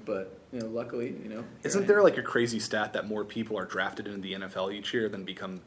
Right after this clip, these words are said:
Speaker 1: Oh,
Speaker 2: zoo-,
Speaker 1: yeah, oh, yeah, that
Speaker 2: zookeepers?
Speaker 1: sounds, that sounds
Speaker 2: Yeah.
Speaker 1: right. I mean,
Speaker 2: Yeah.
Speaker 1: that, yeah, I would believe that, you know, I, it's,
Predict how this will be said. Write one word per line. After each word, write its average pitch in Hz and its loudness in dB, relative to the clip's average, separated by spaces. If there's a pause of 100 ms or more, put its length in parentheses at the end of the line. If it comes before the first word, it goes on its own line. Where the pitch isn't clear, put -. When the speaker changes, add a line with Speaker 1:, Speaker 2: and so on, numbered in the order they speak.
Speaker 1:
Oh, 185 8
Speaker 2:
zoo-, 131 2
Speaker 1:
yeah, 170 8
oh, 185 12
yeah, 143 8
that 139 8
Speaker 2:
zookeepers? 135 8
Speaker 1:
sounds, 220 8
that 170 6
sounds 175 8
Speaker 2:
Yeah. 196 12
Speaker 1:
right. 160 10
I 151 6
mean, 147 8
Speaker 2:
Yeah. 151 8
Speaker 1:
that, 151 6 (380)
yeah, 131 4
I 120 8
would 165 8
believe 120 2
that, 95 -4
you 113 -6
know, 117 -2
I, 117 0
it's, 131 -2